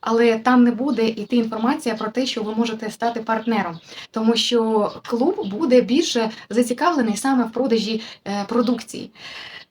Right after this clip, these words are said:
Я вас запрошую до своєї команди ком'юніті. Я вам допоможу розібратись із компенсаційним планом грошової винагороди. Зупинюсь на декількох варіантах, які ви дійсно можете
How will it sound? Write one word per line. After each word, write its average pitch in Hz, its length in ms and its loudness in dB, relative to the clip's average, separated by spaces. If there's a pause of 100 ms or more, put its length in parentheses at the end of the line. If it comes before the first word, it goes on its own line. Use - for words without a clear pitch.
Я 277 100 6
вас 320 120 2
запрошую 262 540 2
до 214 200 -2
своєї 233 320 2
команди 214 360 -2
ком'юніті. 190 680 -6
Я 202 140 -4
вам 214 120 -4
допоможу 226 440 0
розібратись 226 580 -2
із 247 120 -6
компенсаційним 220 840 -2
планом 220 400 -2
грошової 208 400 -6
винагороди. 190 500 -6 (420)
Зупинюсь 254 540 2
на 220 160 -2
декількох 240 640 0
варіантах, 233 520 -2
які 285 240 0
ви 214 160 -2
дійсно 233 340 -2
можете 220 560 -2